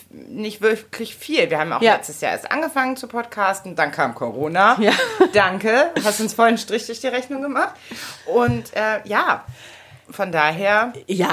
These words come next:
Speaker 2: also ich denke, ich, wir sind auch offen im, im, ja.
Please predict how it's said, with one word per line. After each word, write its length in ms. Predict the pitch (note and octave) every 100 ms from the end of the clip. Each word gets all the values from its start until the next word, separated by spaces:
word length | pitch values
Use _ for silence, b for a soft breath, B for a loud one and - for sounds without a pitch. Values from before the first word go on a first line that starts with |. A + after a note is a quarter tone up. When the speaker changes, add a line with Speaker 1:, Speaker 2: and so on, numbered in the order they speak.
| D3
Speaker 2:
also 180 | G3 F3
ich 100 | E3
denke, 300 | F#3+ F#3+ G3
ich, 320 | D3 F#3+ -
wir 160 | F3+ F#3+
sind 260 | F#3 F3+
auch 280 | - E3+ -
offen 480 | A3 A3 D#4+ B3 A#3
im, 400 | C#3 G3 G3 E3+
im, 380 | F3+ F#3+ G3 E3+ - - - _ - E3+
ja. 260 | E3+ C3+